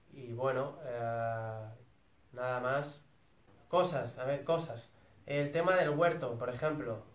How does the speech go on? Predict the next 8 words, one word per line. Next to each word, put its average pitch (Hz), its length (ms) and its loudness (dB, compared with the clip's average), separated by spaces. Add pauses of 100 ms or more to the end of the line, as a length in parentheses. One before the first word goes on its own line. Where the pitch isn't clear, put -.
Eh, 123 320 -4
tengo 147 180 2
que 170 120 4
decir 175 440 0
que 139 120 -2
el 135 100 -2
huerto 170 640 2
está 160 640 0